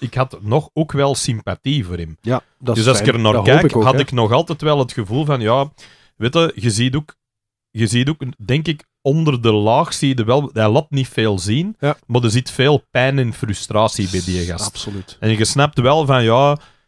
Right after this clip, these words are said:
Speaker 1: ik zie hem ook dingen doen waar ik van denk, de performer in mij sterft mee met hem, hè.
Speaker 2: Ja.
Speaker 1: Ik zit er te kijken en ik denk, ja, ik snap wel dat, dat jij, dat, dat er bepaalde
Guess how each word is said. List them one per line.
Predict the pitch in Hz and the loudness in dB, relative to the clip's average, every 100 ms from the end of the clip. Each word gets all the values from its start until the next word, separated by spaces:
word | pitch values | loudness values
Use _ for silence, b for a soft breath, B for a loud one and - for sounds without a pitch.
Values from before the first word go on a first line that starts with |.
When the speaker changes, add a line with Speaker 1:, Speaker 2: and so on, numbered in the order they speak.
| b _ _ | b _ _
Speaker 1:
ik | 135 - | -10 -4
zie | - 160 | 0 2
hem | 175 151 | 2 2
ook | 127 | 0
dingen | 113 139 113 | 0 0 0
doen | 104 139 151 | 2 2 2
waar | 127 | 0
ik | 123 | 0
van | - 113 | -2 -2
denk, | 110 139 | -2 -2
de | 113 | -4
performer | - 117 - - 143 156 156 147 | 0 -2 0 0 0 2 0 0
in | 127 | -2
mij | 120 131 143 | 0 0 0
sterft | - - 127 123 - | -4 -4 -2 -2 -4
mee | 117 107 127 | -6 -2 0
met | 123 98 | 0 0
hem, | 101 107 | -2 -2
hè. | 95 160 _ | -4 -6 _
Speaker 2:
Ja. | 147 - _ _ | -8 -8 _ _
Speaker 1:
Ik | 113 | -6
zit | - 147 | -4 -2
er | 135 | -2
te | - | -4
kijken | - 127 131 143 | -2 0 0 0
en | 131 | 0
ik | 123 120 | 0 0
denk, | 120 117 | 0 2
ja, | 120 | 2
ik | 120 | 2
snap | - 127 131 | -2 -4 -2
wel | 135 123 123 | 0 0 -2
dat, | 110 107 104 - | -4 -2 -2 -4
dat | 104 101 | -4 -2
jij, | 107 104 98 98 - | 0 2 2 -2 -6
dat, | 98 101 98 | -8 -6 -4
dat | 101 107 | -6 -6
er | 95 | -6
bepaalde | 110 - 120 123 117 110 | -4 2 2 2 2 0